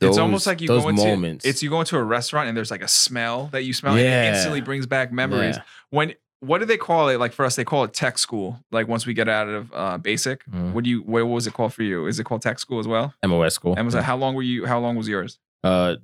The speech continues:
Speaker 2: mine was the School of Infantry, so it's another three months.
Speaker 1: Three months, yeah.
Speaker 2: Yeah.
Speaker 1: Ours, ours was two months.
Speaker 2: Yeah.
Speaker 1: Ours was eight months. What was, like,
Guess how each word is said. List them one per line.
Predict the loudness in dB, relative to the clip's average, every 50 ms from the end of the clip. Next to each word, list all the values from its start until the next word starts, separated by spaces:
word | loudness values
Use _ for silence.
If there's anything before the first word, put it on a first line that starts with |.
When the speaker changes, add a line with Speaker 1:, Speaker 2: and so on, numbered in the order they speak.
| _ _
Speaker 2:
mine | -2 0 2 2 4
was | 2 2 2 0
the | -2
School | -4 -2 0 2 2
of | 2 2
Infantry, | 0 -2 -2 -4 0 2 2 2 2
so | 2 0 0
it's | 0 2
another | 2 2 0 0 0
three | -2 -2 0
months. | 0 0 -2 -4 -6 -10 _ _ -4
Speaker 1:
Three | -2
months, | -2 0 -2 -2 -2
yeah. | -2 0 0
Speaker 2:
Yeah. | 2
Speaker 1:
Ours, | 2 2 2 2 0 -4 -8 -12 _ _ _ _ _ _ _ _ _
ours | 0 0 2 0 0 -4
was | -6 -6 -6 -8 -8
two | -8 -6 -6 -4 -2 -2
months. | -2 -4 -4 -6 -6 -8 -10 -10 -12 _ _ _
Speaker 2:
Yeah. | -4 -2
Speaker 1:
Ours | 0 0 0 -2
was | -2 -4 -4
eight | -4 -4 -4
months. | -4 -6 -8 -12 -18 -20 -20 -20 -20 -20 _ _
What | 2 4 4 4
was, | 4 2 2 2
like, | 0 0 0 -4 -10